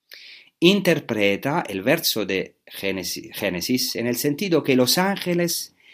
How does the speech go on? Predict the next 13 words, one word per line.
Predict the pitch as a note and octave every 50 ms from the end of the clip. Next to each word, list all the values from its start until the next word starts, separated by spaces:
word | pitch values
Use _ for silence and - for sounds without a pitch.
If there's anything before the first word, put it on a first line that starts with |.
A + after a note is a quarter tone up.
| - - _
se | - - - - F#3+
anunciaban | F#3+ F#3+ F#3 F#3 F#3 F3+ E3+ - - - G3+ G3 E3+ C3 G#2+ G2+ G2 G2 F#2+ F#2+ F#2+ F#2 - _
entre | - D#3+ F#3 F#3+ F3 F3+ - B2+ A#2 A2+ G#2 - - - _ _ _ _ _ _ _ _ -
ellos, | A2 G#2+ G2 G2 F#2+ A2+ C#3+ F3 F3 - - - - - - _ _ _ _ _ _ _ _ _ _ _ _ _ _ _ _ _ _ _ _ _ _
eh, | - A2+ A2+ -
y | C#3 C#3
decían: | C#3 C#3+ C#3 - - G#3 G3 F3 E3 D3+ C3
"Venid | C3+ C#3+ D#3 G3+ A#3 A3 F3+
y | E3+ F3 D#3
ved, | C#3+ C#3+ B2+ A2 F#2+ E2+ - - F#2 F#2 F2+
venid | A#2+ C3 E3 G#3 A3 F3+
y | F3 E3
ved | D3 C3 C#3 C#3 C3+ C3+ C3 C3 C3+ D#3+ F3 F3